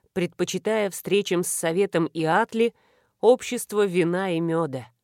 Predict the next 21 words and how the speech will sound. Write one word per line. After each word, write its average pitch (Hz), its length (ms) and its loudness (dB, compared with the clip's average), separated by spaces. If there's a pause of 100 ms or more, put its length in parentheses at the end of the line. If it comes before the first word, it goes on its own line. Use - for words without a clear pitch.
(800)
Сколько 277 500 -4
ещё 143 340 -2
он 160 120 -2
собирался 175 600 -4
топить 165 380 -6
своё 160 320 2
горе 170 320 -2
в 160 40 -8
вине? 156 500 -4 (680)
Атли 208 340 -2
не 202 160 0
знал, 185 460 -2 (800)
но 175 220 4
ожидал, 185 500 0
что - 260 -4
рано 175 460 0
или 143 120 -4
поздно 156 560 0 (540)
такая 233 440 0
прыть 247 380 -2
Совета 185 680 -4